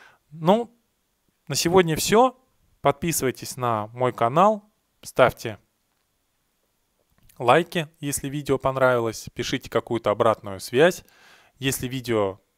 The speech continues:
не понравилось, информация не понравилась, тоже пишите обратную связь. Будем разбирать, что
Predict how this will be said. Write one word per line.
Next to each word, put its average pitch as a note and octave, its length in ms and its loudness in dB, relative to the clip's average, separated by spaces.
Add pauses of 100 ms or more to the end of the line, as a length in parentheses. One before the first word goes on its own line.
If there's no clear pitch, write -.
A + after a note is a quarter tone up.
(160)
не C#3 260 -2
понравилось, D#3+ 680 4
информация A#2 600 -4
не G#2+ 60 -14
понравилась, C3+ 580 2
тоже D#3+ 380 0 (100)
пишите C#3 380 -8
обратную A#2+ 420 -2
связь. - 420 -6 (140)
Будем A2+ 480 -12 (540)
разбирать, A#2+ 640 -2 (340)
что C#3+ 580 -2